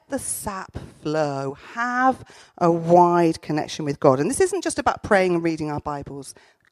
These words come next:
good as those are to do and essential as those are to do. It's about a lifestyle, a lifestyle of being conscious of God's presence with us.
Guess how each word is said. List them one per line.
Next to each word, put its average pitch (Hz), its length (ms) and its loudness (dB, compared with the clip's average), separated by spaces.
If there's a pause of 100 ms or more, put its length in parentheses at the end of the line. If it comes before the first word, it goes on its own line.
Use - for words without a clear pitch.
(300)
good 208 440 8
as 160 200 -4
those 156 280 6
are 143 320 -4 (220)
to - 140 -8
do 143 420 2
and 143 100 -6
essential 151 800 -2 (300)
as 143 200 -4
those 147 220 2
are 143 140 0
to - 140 -8
do. 143 120 2
It's 143 160 2
about 330 240 0
a 277 60 4
lifestyle, 175 1120 -2 (360)
a 170 100 0
lifestyle 185 1300 -2 (240)
of 151 220 2 (280)
being 254 380 2
conscious - 640 -4
of 156 160 -6
God's 147 220 4
presence - 480 -2
with 135 120 0
us. 131 360 -8